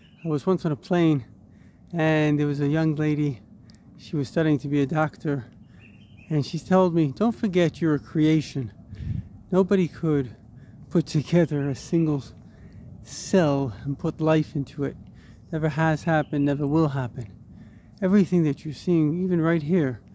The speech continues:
is a creation. And if there's a creation, there's a creator. And if there's many creations, and this is really the great discovery of Abraham,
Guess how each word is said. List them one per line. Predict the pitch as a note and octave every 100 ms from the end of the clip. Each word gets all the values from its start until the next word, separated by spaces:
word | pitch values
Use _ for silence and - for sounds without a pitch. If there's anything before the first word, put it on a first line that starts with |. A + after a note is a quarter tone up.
| - - - D#3+
is | C#3+
a |
creation. | C3+ - D#3+ D#3 D#3 - D3 G#2+ - - - - - - - -
And | E3
if | -
there's | A3 F#3+
a |
creation, | - - E3+ F3+ G3+ - D3+
there's | C#3 C#3
a | C#3+
creator. | - E3 D#3+ D#3 D#3 C3+ A2 - - - - - - -
And | D#3+
if | D#3 -
there's | E3 D3+ C#3 - - - - - -
many | D#3 G3 A3+
creations, | - E3 D3 C#3 - D#3 D#3+ - - - - - - - -
and | E3+
this | F#3 -
is | E3+
really | E3+ D3+
the | C#3
great | D3+ D3
discovery | - - E3 D3+ D3 C#3+
of | E3
Abraham, | F#3 F3+ D3+ D3 C3+